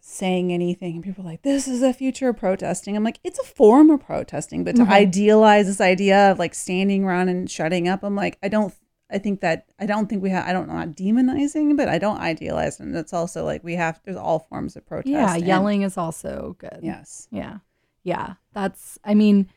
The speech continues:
Speaker 2: yeah, you see that a lot. Um, I, I see a lot of stuff kinda coming from the more, um,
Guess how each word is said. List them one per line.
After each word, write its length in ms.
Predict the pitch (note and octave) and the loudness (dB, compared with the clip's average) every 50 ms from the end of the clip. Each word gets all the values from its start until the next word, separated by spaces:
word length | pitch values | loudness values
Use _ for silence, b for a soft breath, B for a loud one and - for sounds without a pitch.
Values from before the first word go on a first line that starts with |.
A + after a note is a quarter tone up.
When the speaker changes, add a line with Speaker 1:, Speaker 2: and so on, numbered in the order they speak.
| _ _ _ _ _ _ _ _ _ _ _ | _ _ _ _ _ _ _ _ _ _ _
Speaker 2:
yeah, 100 | - F#3 | -4 -2
you 200 | F3+ E3+ G3 G#3 | 0 0 0 0
see 220 | G3 - - C4 C4 | -2 -2 -4 -2 0
that 140 | B3+ A#3+ G3 | 2 2 2
a 60 | F3+ | 2
lot. 500 | D#3+ D#3 D3+ D3+ D3+ D3+ D3+ D3+ D3+ - - _ _ - | 2 0 -2 -4 -4 -4 -4 -4 -6 -8 -10 _ _ -14
Um, 540 | F3+ E3+ E3 E3 - - D#3+ D#3+ F#3 E3 - _ _ _ _ _ _ _ _ _ _ _ _ | -12 -10 -8 -8 -6 -6 -6 -6 -6 -8 -10 _ _ _ _ _ _ _ _ _ _ _ _
I, 300 | - G3+ G3 F#3+ F3 - _ _ _ _ _ _ _ _ _ _ _ _ _ _ _ _ _ _ - | -2 0 0 0 -2 -4 _ _ _ _ _ _ _ _ _ _ _ _ _ _ _ _ _ _ -6
I 160 | G3+ F#3+ F#3+ | -4 -2 -2
see 240 | F#3 - - G#3+ G3 | -4 -6 -6 -6 -6
a 60 | G3+ G3 | -4 -2
lot 200 | F3 D#3+ D#3 D3+ | -2 -2 -2 -4
of 120 | D#3 - | -6 -8
stuff 580 | - - - - - D#3+ D#3+ E3+ F3 _ _ _ _ - | -10 -14 -14 -12 -10 -10 -8 -10 -12 _ _ _ _ -12
kinda 200 | G#3 F3+ E3 E3 | -10 -10 -10 -10
coming 400 | - - - - - E3+ - F#3+ | -10 -10 -10 -8 -8 -8 -8 -10
from 640 | _ - E3+ - D#3 - - - - - F#3+ F#3 _ _ _ _ _ _ _ _ _ _ _ _ _ _ _ _ _ _ _ _ _ | _ -12 -12 -12 -10 -8 -8 -8 -8 -8 -10 -12 _ _ _ _ _ _ _ _ _ _ _ _ _ _ _ _ _ _ _ _ _
the 60 | G#3+ F3+ | -8 -6
more, 480 | E3 D#3+ E3 E3+ - - - - - - _ | -6 -6 -6 -8 -8 -10 -10 -12 -14 -16 _
um, 560 | - - - - G#3 G#3+ A3 - A3 G3 F#3+ | -14 -14 -12 -12 -10 -10 -10 -8 -8 -10 -10